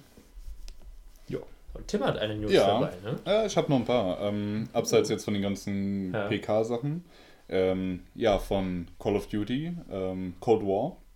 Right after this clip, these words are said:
Speaker 3: Da war jetzt, äh, für die PlayStation-User übers Wochenende eine Alpha.
Speaker 1: Mhm.
Speaker 2: Ah,
Speaker 3: Und
Speaker 2: stimmt, Multiplayer,
Speaker 3: daraus,
Speaker 2: ne?
Speaker 3: ja, genau.
Speaker 1: Ja.
Speaker 3: Und
Speaker 1: Und da war
Speaker 3: daraus
Speaker 1: das mit dem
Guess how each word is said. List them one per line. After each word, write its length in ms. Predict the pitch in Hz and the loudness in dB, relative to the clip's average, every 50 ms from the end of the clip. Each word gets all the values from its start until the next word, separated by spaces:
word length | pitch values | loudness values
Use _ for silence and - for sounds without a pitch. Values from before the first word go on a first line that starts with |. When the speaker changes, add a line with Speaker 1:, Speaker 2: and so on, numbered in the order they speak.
| - - - _ _ - _ _ - - - - | -20 -20 -20 _ _ -20 _ _ -18 -16 -10 -4
Speaker 3:
Da 260 | 101 92 92 95 92 | 0 2 4 4 6
war 200 | 95 95 98 98 | 8 8 8 8
jetzt, 420 | 95 98 98 95 - - - - - | 6 4 2 0 -2 -6 -10 -8 -4
äh, 300 | 95 92 92 92 92 95 | -2 0 2 2 2 0
für 140 | 92 - 101 | -2 -4 -6
die 80 | 95 | -6
PlayStation-User 1120 | 87 - - 92 104 117 - - 127 123 - 131 123 120 123 123 120 120 120 127 143 165 - - - - - - - _ - | -4 -2 -2 -2 -2 -2 -2 -4 -4 -2 0 0 2 2 2 0 0 0 0 0 -2 -4 -6 -12 -20 -20 -20 -20 -20 _ -4
übers 260 | 113 120 123 120 113 | 0 2 2 4 4
Wochenende 440 | 127 143 - 135 104 101 104 101 - | 2 2 2 2 0 0 0 0 -2
eine 280 | 104 104 107 107 - - - | -2 -2 -2 -2 -4 -2 2
Alpha. 440 | 110 113 131 131 - - 67 60 85 - - - _ _ - - - - | 4 4 4 4 2 -2 -4 -4 -6 -10 -14 -20 _ _ -20 -20 -14 -10
Speaker 1:
Mhm. 80 | 107 104 107 113 123 | -8 -6 -6 -6 -6
Speaker 2:
Ah, 260 | 123 117 - - 127 | -6 -6 -2 4 6
Speaker 3:
Und 100 | 127 131 | 6 6
Speaker 2:
stimmt, 260 | 131 127 120 98 104 | 6 4 2 2 2
Multiplayer, 240 | 131 147 120 135 156 175 180 - | 4 8 8 8 8 8 6 4
Speaker 3:
daraus, 340 | 104 98 95 98 113 143 175 - - | 4 2 -2 -4 -6 -8 -8 -4 -2
Speaker 2:
ne? 80 | 123 143 | 0 2
Speaker 3:
ja, 140 | 156 139 | 2 2
genau. 220 | 131 117 101 92 90 | 2 2 0 2 2
Speaker 1:
Ja. 80 | 87 80 | 0 0
Speaker 3:
Und 120 | 69 - - | -2 -4 -2
Speaker 1:
Und 160 | 113 107 113 | 2 6 6
da 40 | 123 | 8
war 60 | 147 | 8
Speaker 3:
daraus 140 | 165 - 127 | 8 6 6
Speaker 1:
das 80 | 131 143 | 6 4
mit 80 | 135 | 4
dem 60 | 135 | 4